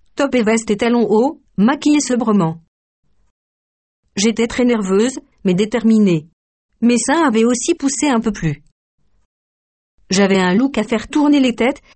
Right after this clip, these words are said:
mais je demeurais classique, avec un petit côté sexy, mais pas trop provocante, pas vulgaire en tout cas. Les collègues étaient stupéfaits.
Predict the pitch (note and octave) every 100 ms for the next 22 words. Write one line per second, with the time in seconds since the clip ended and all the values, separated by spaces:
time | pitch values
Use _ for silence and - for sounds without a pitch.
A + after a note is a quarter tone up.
0 | - G#3 A3+ G3 G3 G#3 A#3 A3+ G#3 F3
1 | - B3+ - - G#3 G#3+ A3 B3 A#3+ A#3
2 | A#3 A3+ A3 A3+ A#3+ A#3 - B3 D#4 -
3 | - G3+ G3+ G3+ F3 - G#3 - B3 B3+
4 | G#3 A#3+ D4+ - _ _ - G#3 G#3+ F#3
5 | C#4 B3+ A3 A#3 - D#3+ C#3+ _ _ _
6 | _ _ _ _ _ _ _ _ _ _
7 | _ _ - G3+ G3+ C#4 E4+ C#4 - E4+
8 | - C#4 A#3 G#3 - D3